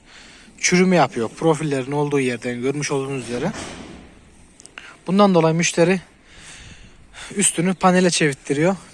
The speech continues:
Biz de şu an söküm aşamasındayız. Sol tarafı bitirdik olduk. Bir altı metre kadar yerimiz kaldı. Sonra buraya geçeceğiz. Buraya da sökeceğiz. Ondan sonra panel vurma işlemine başlayacağız.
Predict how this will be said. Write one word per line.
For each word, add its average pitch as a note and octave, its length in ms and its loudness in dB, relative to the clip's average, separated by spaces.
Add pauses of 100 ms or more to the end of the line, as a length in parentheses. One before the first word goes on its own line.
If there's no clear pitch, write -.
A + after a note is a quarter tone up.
Biz E3 180 -2
de E3+ 240 2
şu - 220 -2
an C#3+ 80 0
söküm E3 320 -6
aşamasındayız. D#3+ 680 -2
Sol F3 200 -2
tarafı C3 440 -2 (360)
bitirdik E3 380 -2
olduk. D#3 340 0
Bir E3+ 80 2
altı D3+ 240 0
metre D3+ 260 -2 (520)
kadar D3 240 -2
yerimiz D#3 340 2
kaldı. D#3+ 300 -2
Sonra D#3+ 280 -4
buraya E3 220 0
geçeceğiz. D3 500 -8
Buraya E3+ 140 0
da D3 60 -8
sökeceğiz. C#3 460 -10 (520)
Ondan F3+ 200 -4
sonra E3 220 -4
panel E3+ 260 -2
vurma D#3+ 240 -4
işlemine D3 360 -4
başlayacağız. C3 540 -4